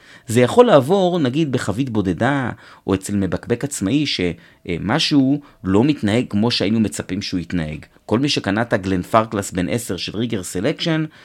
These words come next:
וואלה, הוא לא מתנהג כמו גלן פרקלס, ולא מתנהג כמו וויסקי שיושן עשר שנים בשרי אולורוסו במילוי ראשון,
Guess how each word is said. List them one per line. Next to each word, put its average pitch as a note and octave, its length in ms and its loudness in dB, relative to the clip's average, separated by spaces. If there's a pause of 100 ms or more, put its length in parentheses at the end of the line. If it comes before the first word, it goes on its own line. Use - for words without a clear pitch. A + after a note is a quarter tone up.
(240)
וואלה, D#3 500 6
הוא G#2+ 160 2
לא C3+ 140 6
מתנהג C#3 380 0
כמו C3 160 0
גלן A2 200 0
פרקלס, E3 540 0
ולא A2 140 4
מתנהג A2+ 340 0
כמו G2+ 140 0
וויסקי A#2+ 340 -4
שיושן A2 400 -4 (120)
עשר C3+ 280 -4
שנים G#2+ 340 -2
בשרי A2 360 -2
אולורוסו G2 460 -2
במילוי F#2+ 360 0
ראשון, C3+ 460 -2